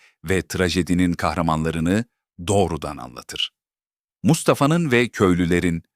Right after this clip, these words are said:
ormancıyla yaşadıkları gerilim bu sözlerle ölümsüzleşmiştir. Türkünün melodisi ise bu sözlere hüzünlü bir eşlik eder.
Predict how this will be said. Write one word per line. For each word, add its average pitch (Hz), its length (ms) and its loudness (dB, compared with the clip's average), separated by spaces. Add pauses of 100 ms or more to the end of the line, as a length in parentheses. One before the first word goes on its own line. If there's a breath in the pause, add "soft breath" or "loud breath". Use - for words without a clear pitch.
(240)
ormancıyla 95 680 4
yaşadıkları 85 600 -2
gerilim 85 520 0 (380)
bu 175 120 4
sözlerle 113 560 4
ölümsüzleşmiştir. 82 1120 -4 (640)
Türkünün 113 460 4
melodisi 87 540 0
ise 104 340 0 (300)
bu 110 140 4
sözlere 87 640 2
hüzünlü 101 440 2
bir 110 120 4
eşlik - 360 -6
eder. - 340 -10